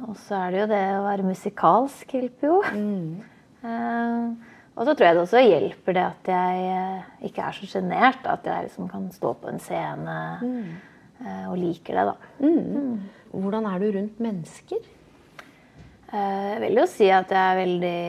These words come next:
Speaker 1: eh, sosial.
Speaker 2: Mm.
Speaker 1: Eh, og glad i andre mennesker.
Speaker 2: Mm.
Speaker 1: Så jeg er veldig glad i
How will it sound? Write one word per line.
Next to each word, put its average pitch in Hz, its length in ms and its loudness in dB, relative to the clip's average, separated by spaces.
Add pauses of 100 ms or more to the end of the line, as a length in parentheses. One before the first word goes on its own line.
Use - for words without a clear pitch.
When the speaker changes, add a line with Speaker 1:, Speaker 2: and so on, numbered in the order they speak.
(120)
Speaker 1:
eh, 175 240 -2
sosial. 185 640 4 (200)
Speaker 2:
Mm. 214 300 0 (240)
Speaker 1:
Eh, 185 880 -8 (720)
og 190 180 -2
glad 156 240 4
i 156 60 4
andre 143 160 -4
mennesker. 180 400 0 (140)
Speaker 2:
Mm. 262 480 4 (180)
Speaker 1:
Så - 60 -20
jeg - 80 -10
er 175 120 -2
veldig 233 220 2
glad 180 340 0
i 185 80 -4